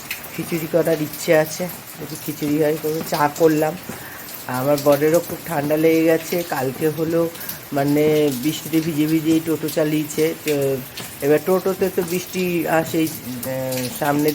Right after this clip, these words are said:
দিকে যেহেতু সিটগুলো পুরো ভিজে ভিজে গেছিলো, এত বৃষ্টি। তা একটু ঠান্ডাও লেগে গেছে, নাক ফাক জাম্প হয়ে গেছে। তাই গরম গরম চা করেছি, বললাম, "চাটা খেয়ে নাও।" তারপরে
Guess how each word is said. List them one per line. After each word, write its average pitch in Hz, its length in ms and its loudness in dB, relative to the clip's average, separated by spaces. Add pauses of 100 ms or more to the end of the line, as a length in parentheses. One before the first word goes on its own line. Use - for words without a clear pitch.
দিকে 147 240 -2
যেহেতু 143 440 2 (480)
সিটগুলো 151 500 2 (100)
পুরো 151 120 -4
ভিজে 139 280 -4
ভিজে 147 260 2
গেছিলো, 143 600 0
এত 127 360 -8
বৃষ্টি। 165 680 -2 (640)
তা 131 200 2
একটু 139 180 -4 (120)
ঠান্ডাও 135 420 4
লেগে 151 240 4
গেছে, 151 460 0 (800)
নাক 127 240 -2 (100)
ফাক 143 160 4 (100)
জাম্প 123 360 0
হয়ে 135 180 2
গেছে। 131 360 -2
তাই 131 140 -6
গরম 135 260 -2
গরম 147 220 2 (100)
চা 127 280 2
করেছি, 139 400 -4 (100)
বললাম, 139 300 -4
"চাটা 139 280 -4
খেয়ে 143 300 -2
নাও।" 156 280 0
তারপরে 123 420 -6